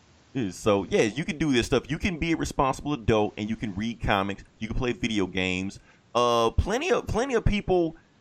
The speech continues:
will, like, video game. He shit on video game. Video games are the younger, probably the youngest medium we have out right now as far as what people are flocking to right now. And you have families that get together and become friends over video games. You have a, a wife that will sit there and watch her husband play, like, a story-based game like, uh,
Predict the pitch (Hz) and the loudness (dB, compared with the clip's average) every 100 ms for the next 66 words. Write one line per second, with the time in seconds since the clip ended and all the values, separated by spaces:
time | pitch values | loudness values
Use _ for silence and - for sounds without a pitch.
0 | _ - 170 160 139 117 - 156 151 147 | _ 0 4 4 2 -4 -4 -2 -2 -2
1 | 151 175 117 113 151 - 151 123 131 117 | 0 2 2 0 0 -2 0 0 0 0
2 | 113 110 123 113 110 107 98 90 90 113 | 0 0 -2 -2 -4 -6 -6 -6 -2 -2
3 | 117 107 - - 233 185 135 110 101 143 | 0 -4 -4 0 2 0 -2 -4 0 0
4 | 143 139 - 107 123 131 123 120 117 117 | 0 -2 -2 -2 0 0 0 -2 -2 0
5 | 113 113 110 110 107 110 107 101 - 107 | 2 2 2 2 0 0 -2 -2 -2 0
6 | 104 98 98 110 92 92 107 98 98 98 | 0 0 -4 -6 -6 -10 -2 -2 -2 -6
7 | 104 104 80 104 95 - - - 147 151 | -4 -2 -2 -4 -4 -10 -20 -8 -2 2
8 | 139 120 - 139 190 165 143 131 113 90 | 2 2 0 0 0 0 -2 -2 -2 -2
9 | 127 - 131 160 202 104 - _ - 147 | -4 -2 0 0 2 -2 -4 _ -2 0
10 | - 165 - 175 233 208 131 120 110 104 | 0 -2 -2 -2 0 0 -2 -2 -2 -2
11 | 92 92 73 65 - _ - 156 165 147 | 0 -2 -4 -10 -18 _ -6 0 2 4
12 | 123 127 120 117 117 101 117 170 - 127 | 2 2 2 2 0 0 -2 -2 -4 -6
13 | 120 156 135 123 127 - 131 147 131 - | -6 -6 -6 -2 -2 -2 -4 -4 -2 -4
14 | 139 110 120 104 - 127 135 131 131 131 | -2 -4 -2 -4 0 2 2 0 -2 -4
15 | 127 120 123 117 107 | 0 0 2 4 4